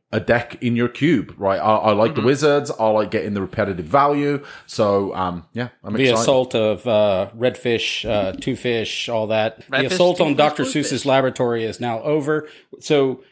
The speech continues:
Speaker 2: May made a wish, right? Your fairy godmother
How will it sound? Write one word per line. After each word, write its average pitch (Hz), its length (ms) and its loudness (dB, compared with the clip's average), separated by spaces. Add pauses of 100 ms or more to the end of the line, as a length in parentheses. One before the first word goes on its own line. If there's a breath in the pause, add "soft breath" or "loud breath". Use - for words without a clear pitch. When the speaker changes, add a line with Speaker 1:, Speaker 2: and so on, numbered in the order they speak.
Speaker 2:
May 196 640 0 (100)
made 127 380 0
a 123 80 4
wish, 107 680 -2
right? 117 400 0
Your 117 140 -4
fairy 127 280 2
godmother 120 800 0